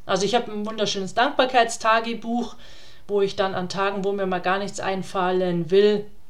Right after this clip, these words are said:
Klammer auf, passiert mir heute nicht mehr, aber dann könnte ich theoretisch da nachschauen und mir Inspirationen holen. Und da steht zum Beispiel auch jeden Tag wieder drin, „Danke, dass ich gesund bin.“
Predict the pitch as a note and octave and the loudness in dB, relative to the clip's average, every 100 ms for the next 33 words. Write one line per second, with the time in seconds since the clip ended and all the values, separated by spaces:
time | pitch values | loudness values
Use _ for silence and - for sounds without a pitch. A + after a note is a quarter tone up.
0 | - - - - - - F3+ F3 E3+ F3+ | -12 -12 -12 -12 -14 -4 0 2 2 0
1 | - F#3 G#3 G3+ F#3 F#3+ F#3 F#3 F#3 F#3 | -4 -4 -4 -2 0 0 0 -2 -2 0
2 | F3+ F3+ - F#3+ F#3+ F#3+ A3+ G#3+ G#3 - | 0 0 0 2 2 0 -2 -4 -6 -2
3 | G#3 G3 G3 G3 - F3+ F3 E3+ F#3 A3 | 0 2 2 0 2 2 2 2 2 2
4 | - A3 G3+ G#3 G3 G3 - - - - | 2 2 6 6 4 -2 -10 -12 -12 -12
5 | - F#3+ F#3 F3+ F#3 G3+ G#3 - G3+ F#3+ | -6 -4 0 2 2 0 -6 -4 -2 -2
6 | F#3+ A3 A#3+ B3 A#3 G#3+ G#3+ A#3 A#3+ A3 | -2 -2 0 0 0 -2 -2 0 2 2
7 | A3 G#3+ - - - - - G#3 G3 - | 2 -6 -10 -12 -12 -10 -6 -4 -4 -6
8 | - - - G3 - G#3 - G3 G3+ F#3+ | -8 -4 0 0 0 -2 -2 2 2 2
9 | - - F#3 - - - - - G3+ G3+ | -2 0 -2 -6 -12 -12 -12 -8 -2 -2
10 | G#3 G3+ F#3+ F#3+ G#3+ G#3+ G3+ G3+ G#3 G3+ | 0 0 0 0 2 2 2 0 0 0
11 | G3 - - - - F#3 F#3+ F#3+ F#3+ F#3+ | -4 -10 -12 -4 2 2 2 0 0 -2
12 | - C#3 C#3+ A3 D4 - B3+ B3 B3 | -2 -4 0 0 0 4 2 2 -6